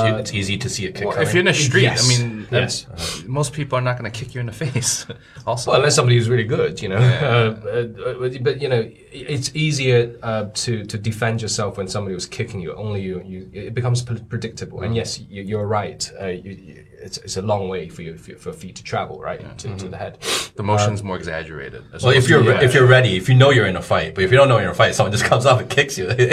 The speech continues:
Speaker 2: Yeah, well, well, you know, if you're really good, I mean, there's still, I've seen some of the, the really high level Taekwondo fighters, which I'm not, you know, um, the,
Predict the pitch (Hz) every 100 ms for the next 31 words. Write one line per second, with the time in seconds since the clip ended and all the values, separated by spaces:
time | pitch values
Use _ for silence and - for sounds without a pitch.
0 | 123 131 139 147 151 147 143 139 131 135
1 | 190 185 156 - 196 180 151 147 190 165
2 | 143 165 160 175 151 202 202 107 156 120
3 | 117 120 131 127 123 - 175 107 - -
4 | 131 110 95 - _ _ - - 117 104
5 | 95 95 90 - _ - 87 82 113 107
6 | 104 107 98 98 92 - 92 92 90 87
7 | - 80 - 76 - - 90 90 98 127
8 | - - 101 80 - - - - 107 113
9 | 107 107 101 90 95 -